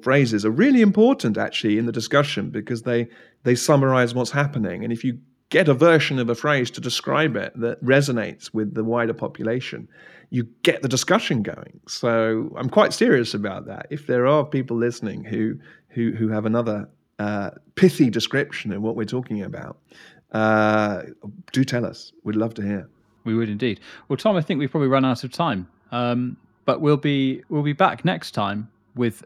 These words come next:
Speaker 2: an interview with Gillian Phillip, who is another person who's been discriminated against because of her gender critical beliefs, um, has a very interesting story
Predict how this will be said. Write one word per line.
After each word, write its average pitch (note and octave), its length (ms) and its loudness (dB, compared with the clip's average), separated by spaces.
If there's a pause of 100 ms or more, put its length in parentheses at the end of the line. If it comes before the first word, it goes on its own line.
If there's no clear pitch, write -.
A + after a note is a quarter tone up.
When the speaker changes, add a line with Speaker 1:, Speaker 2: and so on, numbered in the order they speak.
(100)
Speaker 2:
an C3 80 -4
interview A#2+ 400 0
with A2 240 -2 (260)
Gillian C3 300 2
Phillip, - 420 -4
who A2+ 260 0
is A#2 180 -10
another C3+ 240 -2
person G2+ 380 -12
who's G#2+ 180 -8
been A2 200 -8
discriminated A2+ 500 -4
against - 300 -12
because G#2+ 160 -12
of G2+ 80 -12
her G#2+ 60 -10
gender A#2+ 260 -4
critical - 280 -12
beliefs, A#2 380 -6 (500)
um, G#2+ 260 -4
has A2 240 -6
a A2+ 60 -4
very A#2+ 200 0
interesting A2 240 -2
story G#2 440 -8